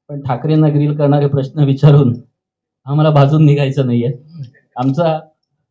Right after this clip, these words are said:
प्रामाणिक हेतू हा आहे की कोणत्याही नेतृत्वाला डिवचणारे प्रश्न विचारण्यापेक्षा त्याची व्हिजन, त्याचे विचार समजून घेण्याचे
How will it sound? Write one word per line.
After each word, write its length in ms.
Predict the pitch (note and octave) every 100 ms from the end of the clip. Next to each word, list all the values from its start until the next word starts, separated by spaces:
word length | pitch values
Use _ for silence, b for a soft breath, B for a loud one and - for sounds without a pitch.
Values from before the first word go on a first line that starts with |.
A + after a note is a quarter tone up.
| _ _
प्रामाणिक 440 | C3+ C3+ D3+ D3 C#3+
हेतू 220 | C#3 C3
हा 160 | B2
आहे 120 | A2+ - _ _ _ _ _ _ _ _ _ _ _ _ _ _ _ _ _ _ _
की 500 | D#3+ D#3+ D#3 D#3 - - - - - - _ _ _ _ _ C3 - _ _
कोणत्याही 360 | D#3 G#3 A#3 G#3
नेतृत्वाला 540 | D3 C#3+ C3 A#2+ A#2
डिवचणारे 560 | C3 C#3+ E3+ F3 E3 E3
प्रश्न 300 | D#3 C#3+ D#3
विचारण्यापेक्षा 720 | C#3+ C3+ B2 A#2+ A#2 - G#2 - _ _ _ _ _ _ _ _ _ _ _ -
त्याची 240 | C#3+ F3+
व्हिजन, 440 | C#3+ C#3+ C3+ A#2 A2 - _ _ _
त्याचे 240 | C3+ D3+ C#3
विचार 420 | C3 C#3 A#2 G#2 - _ _ _ _ _ _ _ _ _ _ _ _ _
समजून 400 | E3 D3+ E3 G#3+
घेण्याचे 580 | F#3+ F3 E3+ F#3 F#3+ -